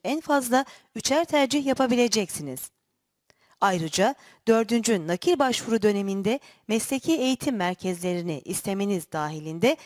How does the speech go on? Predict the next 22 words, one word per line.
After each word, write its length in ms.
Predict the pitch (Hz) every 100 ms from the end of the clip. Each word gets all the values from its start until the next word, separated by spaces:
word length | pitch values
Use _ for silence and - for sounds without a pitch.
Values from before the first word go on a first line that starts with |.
| _
tercih 500 | - 202 170 247 277
yapabileceksiniz. 1000 | 190 190 160 151 143 143 - 143 98 - - _ _ _ _ _ _ _ _ _ -
Sevgili 420 | - 269 226 214
arkadaşlar, 720 | 170 165 165 151 147 151 131 _ _ _ _ _ _ _ -
orta 280 | 285 330 392
öğretime 440 | 359 - 302 302
geçiş 420 | 294 254 - 302
tercih 440 | - 240 233 - 247
ve 80 | 202
yerleştirme 640 | 185 185 196 - 196 180
sistemi, 540 | - 156 - 175 220 311 _ _ _ -
Milli 200 | 262 277
Eğitim 360 | 269 - 269
Bakanlığı 600 | 180 - 170 165 170 214 302 - _ 240
e-okul 360 | 269 277 320
sistemi 460 | - 202 - 185 190
üzerinden 560 | 202 208 196 196 202
kolaylıkla 680 | 220 233 233 240 302 - 233 - _ -
tercihlerinizi 680 | 247 240 - 262 254 247
yapabileceğiniz 840 | 254 254 240 240 220 240 226 180 151
bir 100 | 151
sistemdir. 760 | - 151 180 165 156 143 -